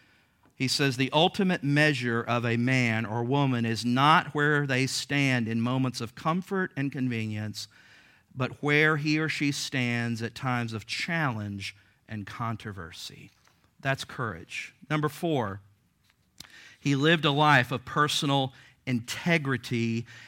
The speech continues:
and free of moral scandal. Billy Graham practiced what he preached. You and I know that our American culture, Christianity, has been rocked by the very opposite of this.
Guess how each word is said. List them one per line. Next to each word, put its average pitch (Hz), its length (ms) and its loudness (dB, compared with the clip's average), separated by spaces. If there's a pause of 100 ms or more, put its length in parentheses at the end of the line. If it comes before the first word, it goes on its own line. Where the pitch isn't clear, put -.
and 117 220 -2
free 147 500 2
of 127 200 -2
moral 131 340 0
scandal. 117 920 -4 (360)
Billy 151 240 2
Graham 156 460 6
practiced 160 1040 2 (320)
what 139 220 2
he 135 140 2
preached. - 760 -6 (340)
You 151 380 8
and 196 100 6
I 202 200 8
know 139 600 2 (460)
that 127 160 2
our 151 180 10
American 165 500 6
culture, 156 460 0
Christianity, 135 880 0
has 127 100 0
been 123 300 -2
rocked 131 500 2 (400)
by 123 100 0
the 123 100 -2
very 127 260 0
opposite 127 760 -2
of 98 160 -16
this. - 460 -14